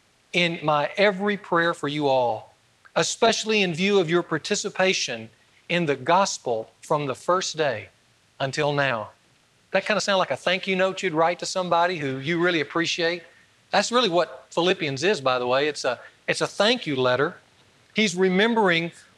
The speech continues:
all these things, as verse three says, that, uh, have occurred between him and these Philippian believers over a significant number of years. And as he contemplates, as those memories kind of flood back into his mind, even as he pens this,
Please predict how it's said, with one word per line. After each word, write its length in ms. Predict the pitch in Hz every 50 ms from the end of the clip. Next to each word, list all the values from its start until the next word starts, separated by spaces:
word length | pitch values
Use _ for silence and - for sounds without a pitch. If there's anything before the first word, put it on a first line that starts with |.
| _
all 320 | - 175 202 226 247 247 226
these 280 | 214 240 240 240 -
things, 400 | - - - 226 214 196 165 143
as 120 | 165 147 139
verse 280 | 151 202 202 185 -
three 300 | - - 202 214 233 247
says, 480 | - - - 147 143 139 156 160 - - - - - _ _ _ _ -
that, 420 | 165 151 185 180 185 185 - -
uh, 360 | 190 180 175 170 165 175 - - - - - _
have 200 | - 175 202 170
occurred 460 | 175 170 - - 247 262 240 208 185
between 340 | 160 180 - - 208 196 196
him 420 | 180 160 202 247 240 208 190 190 208 196
and 140 | 185 196 196
these 300 | 233 240 247 - - - - - - - _
Philippian 640 | _ - 220 220 233 254 254 254 240 226 220 208 185
believers 580 | 190 196 202 220 247 269 254 160 160 151 131
over 380 | 190 202 214 - 170 175 170 160
a 40 | 139
significant 680 | - - 185 175 220 254 277 - - 202 - 214 -
number 340 | 185 190 208 220 214 196 190
of 100 | 180 165
years. 460 | 175 208 240 247 202 143 127 120 -
And 140 | 156 151 143 - - - - -
as 140 | - 208 185
he 220 | 190 196 185 151 - - _ _
contemplates, 760 | _ - 226 247 262 131 - 202 156 - 170 165 160 160 -
as 140 | 170 151 147
those 280 | 165 170 170 160 - - - - - - _
memories 540 | - 170 180 202 240 262 247 196 170 160 147
kind 200 | - - 196 180
of 80 | 147 -
flood 440 | - - - 214 233 240 226 180
back 260 | 214 202 202 190 - 214
into 220 | 220 220 202 180
his 160 | 165 151 135
mind, 280 | 165 196 220 214 196 185
even 200 | 220 208 220 202
as 80 | 185
he 100 | 156 185
pens 320 | 165 - - 208 208 196 156
this, 220 | 165 160 - -